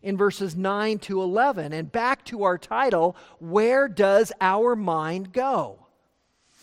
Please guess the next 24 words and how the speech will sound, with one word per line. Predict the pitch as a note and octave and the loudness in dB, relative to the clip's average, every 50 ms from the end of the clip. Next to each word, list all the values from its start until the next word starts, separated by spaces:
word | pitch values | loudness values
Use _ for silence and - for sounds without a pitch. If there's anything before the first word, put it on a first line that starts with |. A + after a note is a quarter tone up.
| - _ _ _ | -20 _ _ _
Our | - F#3+ G3 G3 F#3 | -2 0 0 0 -2
third | - _ - C4+ C#4 C#4+ C4 F#3+ | -4 _ -4 -2 -2 -2 -4 -6
point | - - - A#3+ A#3 A#3+ A#3+ - | -10 -6 -4 -2 -2 -2 -2 -4
in | - G3+ F#3+ F#3+ | -6 -8 -8 -4
this | G3 F#3+ F#3 - | -4 -4 -6 -6
section, | - - - - C#4 C4 C4+ - - - F3+ E3 D#3 D#3+ F3 F#3+ - - - - - _ _ - | -10 -12 -4 -2 -2 -2 -2 -6 -10 -8 -8 -6 -6 -8 -8 -10 -12 -16 -20 -20 -20 _ _ -8
I've | F3 F3+ F3 - | -8 -8 -8 -8
titled | - - F#3+ F#3+ F#3+ F#3 F3+ F3+ E3 C3 - - _ _ _ _ | -8 -4 -2 -2 0 0 0 0 -2 -8 -16 -20 _ _ _ _
Thinking | _ A#3 A#3 B3+ A#3 - B3+ B3 B3 B3 A#3+ - - | _ -4 -4 -4 -4 -6 -4 -4 -4 -4 -6 -8 -8
About | F3 C#3+ - F3+ F3+ F#3 F3+ F3 - - - _ _ _ _ _ | -8 -4 -2 -2 -2 0 -2 -4 -6 -10 -18 _ _ _ _ _
That. | C3+ C3 B2+ C#3+ C3 B2+ A2+ F#2+ - - - - - _ _ _ _ _ _ _ _ _ _ _ _ _ _ _ _ _ _ _ _ | -20 -14 -8 -6 -6 -6 -6 -10 -14 -18 -20 -20 -20 _ _ _ _ _ _ _ _ _ _ _ _ _ _ _ _ _ _ _ _
Thinking | G#3 A3+ A#3+ - C#4+ C#4 C4 | -4 -4 -2 -2 -4 -4 -2
about | A#3 F3+ G#3+ G3+ G3 E3+ D#3 C3 | -2 0 2 2 2 0 -2 -2
this | E3 F#3+ A#3 B3+ - - - G#3 | 0 2 2 2 0 -4 -8 -8
was | G3+ F#3 E3+ | -8 -4 -4
our | F#3 E3+ | -4 -4
first | - - G3+ G3 F#3 - | -4 -4 -4 -4 -4 -6
point, | - - F3+ F3 G3 F#3+ | -8 -8 -6 -6 -6 -6
thinking | - G#3+ G#3 - A#3 A3+ | -8 -10 -8 -8 -6 -4
about | A3+ G#3+ G#3+ G3+ G3 - | -2 0 0 0 -2 -4
Him, | - - - B3+ C4 B3+ B3 B3 B3 B3 - | -8 -10 -6 -2 2 2 2 2 2 0 -4
our | F#3+ F3+ F3+ F#3 | -2 -2 -2 -2
second | - - - C4 C4 C4 - G#3 F3+ - | -2 -2 0 0 0 0 -2 -8 -8 -6
point, | F3+ F3+ F3 F#3+ F3+ | -6 -6 -4 -6 -6